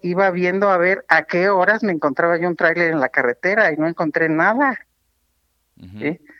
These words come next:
Speaker 1: Porque únicamente, pues, son los desplazamientos cortos los que hace el, el transporte pesado, ¿no?
Speaker 2: Ujú. Es correcto, ese es
Speaker 1: Entonces,
Speaker 2: el
Speaker 1: son
Speaker 2: diseño.
Speaker 1: otras realidades totalmente diferentes. Pues aquí en México,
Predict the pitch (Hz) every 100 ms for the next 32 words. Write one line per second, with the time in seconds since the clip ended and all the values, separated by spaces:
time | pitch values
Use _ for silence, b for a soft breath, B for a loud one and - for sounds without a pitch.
0 | B B B B B B _ 170 147 -
1 | 160 156 185 214 214 180 - 180 196 180
2 | 190 170 151 - 147 156 151 151 - 196
3 | - 165 139 127 - 156 151 165 151 139
4 | 131 - 147 139 131 - 151 - 151 135
5 | - 165 180 131 131 170 95 101 127 -
6 | _ _ _ _ _ 110 - 123 113 135
7 | 170 160 135 143 123 185 180 185 220 208
8 | 190 185 160 151 180 190 190 170 175 180
9 | 180 208 175 - 143 170 247 233 156 -
10 | - 143 - 185 190 185 202 - 214